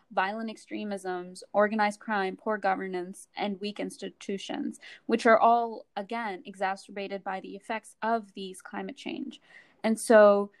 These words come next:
migration is one of the key coping strategies when these families lose their agricultural productivity. It is not the only, um, it is not the ultimate decision factor, but rather it's how they cope.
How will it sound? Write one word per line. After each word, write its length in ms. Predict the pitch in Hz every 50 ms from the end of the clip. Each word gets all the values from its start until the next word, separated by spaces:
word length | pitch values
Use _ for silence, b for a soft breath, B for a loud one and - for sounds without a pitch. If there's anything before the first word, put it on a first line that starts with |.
| b b
migration 880 | - 214 208 214 208 208 190 196 190 196 208 - - 285 285 302 302 302 302
is 140 | 233 220 208
one 160 | 214 214 214
of 80 | 208
the 60 | 190 202
key 320 | - - - 226 220 202
coping 500 | - - - 214 220 247 247 - 214 190
strategies 680 | 190 - - 185 170 - - - - 190 - - 208 -
when 140 | - 196 190
these 180 | 190 190 190 -
families 520 | - 185 185 185 190 190 190 185 185 -
lose 200 | 185 180 190 196
their 160 | - 247 240
agricultural 640 | - - - - 262 262 - - 262 254 - - 262 262
productivity. 760 | - - 262 262 269 262 - - 269 247 262 262 269 277 -
It 140 | - 214 208
is 180 | 208 208 196 -
not 600 | 208 202 196 202 202 208 - - _ - - - b b b b b b
the 180 | - 214 208 196
only, 640 | - - 196 196 202 214 208 208 202 202 196 190 - -
um, 480 | 185 180 185 180 175 175 175 185 202 - _ _ _ _ _ _ _ _ - -
it 120 | 220 214
is 160 | 214 220 226 226
not 180 | 220 208 208
the 120 | - 226 -
ultimate 400 | 196 196 - - 208 196 196 -
decision 420 | 196 - - 196 202 - 247 247
factor, 420 | 269 - 269 269 269 - - 294 277
but 220 | 269 - 214 -
rather 320 | 190 202 196 196 214 208 208
it's 200 | 196 190 - -
how 180 | - 190 190
they 160 | 180 190 180
cope. 340 | - - - 190 190 233 254